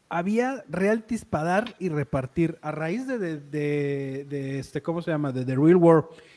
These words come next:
Y de ahí de Big Brother, que fue el que también terminó de desatar este, este boom, porque el Big Brother lo que hacía es que metía gente convencional. Bueno, The Real World y Big Brother hacían esto. Aquí lo padre es que es como una versión celebrity, porque son personajes de, de animación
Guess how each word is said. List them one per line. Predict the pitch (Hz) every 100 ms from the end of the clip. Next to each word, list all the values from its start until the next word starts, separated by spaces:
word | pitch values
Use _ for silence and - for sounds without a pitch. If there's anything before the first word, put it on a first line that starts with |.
| -
Y | 151
de | 147
ahí | 143 165 226
de | 196
Big | 165 170
Brother, | 156 160 170
que | 147
fue | - 151
el |
que | -
también | - 135 139 -
terminó | 156 143 127 139 160
de |
desatar | 139 135 - 139
este, | 147 - 147 123 - _ _ _
este | 151 - 170
boom, | 170 175
porque | 190 160 -
el | 139 139
Big | 180
Brother | 165 175 175
lo | 165
que | 147
hacía | 151
es | 143
que | 180
metía | 147 147
gente | - 143 170
convencional. | 139 123 117 110 123 151 202 -
Bueno, | 269 214 147
The | 143
Real | 160
World | 185 185 226
y | 151 139
Big | 143 147
Brother | 147 147 156
hacían | 123 120 139
esto. | - 127 _ _ _ _ _ _
Aquí | - 175 226
lo | 240
padre | 240 240 214 220
es |
que | -
es | 185
como | - 190 180
una | 175
versión | 165 - 160
celebrity, | 151 151 196 208 -
porque | - 117 117
son | 139
personajes | 156 135 131 127 135 143 123
de, | 107 101 95 92 98 - _ _ _ _ _
de | 143 131
animación | 127 127 131 - 147